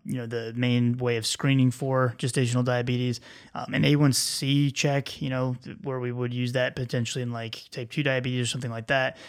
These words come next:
Um, it's gonna take, you know, a good three months to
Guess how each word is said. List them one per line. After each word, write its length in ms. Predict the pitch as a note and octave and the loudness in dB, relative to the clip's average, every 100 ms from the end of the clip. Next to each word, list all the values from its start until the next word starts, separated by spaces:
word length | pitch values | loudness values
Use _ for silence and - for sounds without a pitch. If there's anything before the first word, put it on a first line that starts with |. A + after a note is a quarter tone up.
| - - | -10 -4
Um, 200 | B2+ B2+ | 0 0
it's 300 | A#2+ - - _ F3 _ - - | -2 -6 -10 _ -20 _ -10 2
gonna 160 | D#3 | 2
take, 320 | B2+ C#3+ B2 _ | 4 0 -2 _
you 100 | - | -4
know, 240 | C3 A#2+ A#2+ | -4 -4 -8
a 40 | |
good 280 | A#2 C#3 B2 | -4 -4 -4
three 180 | C#3+ C3+ | -4 0
months 380 | C3 C#3 B2 - | 4 4 4 -2
to 360 | C#3 B2 A#2+ | 0 2 0